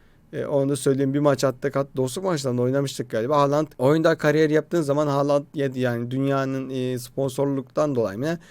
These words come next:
İyi bir futbolcu gelebiliyor. Ha-, Haaland gelir, başkası gelir. Bakalım ne olacak? E,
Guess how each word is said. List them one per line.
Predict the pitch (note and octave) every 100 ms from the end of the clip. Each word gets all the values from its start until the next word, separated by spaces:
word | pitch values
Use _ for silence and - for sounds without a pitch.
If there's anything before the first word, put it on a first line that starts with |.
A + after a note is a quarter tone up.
| - -
İyi | D3 D3+
bir |
futbolcu | B2 D3 B2+ B2+ C3+
gelebiliyor. | C#3+ C#3+ C3+ C3
Ha-, | B2 -
Haaland | B2+ D3 C#3 B2
gelir, | G#2 A#2
başkası | C3 B2 B2+ C#3
gelir. | A#2 A#2+ D3 - - - _
Bakalım | C#3 D3+ F#3+ F#3+
ne | F3+
olacak? | G3 D#3 F3 E3+
E, | D#3+ D#3 D#3 D#3